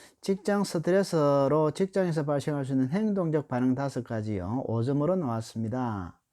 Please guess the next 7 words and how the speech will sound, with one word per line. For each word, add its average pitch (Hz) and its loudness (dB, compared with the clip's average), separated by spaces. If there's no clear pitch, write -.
이건 170 4
신출 233 4
문제 135 4
같아요. 117 0
다 127 4
아는 156 2
것이지만 160 0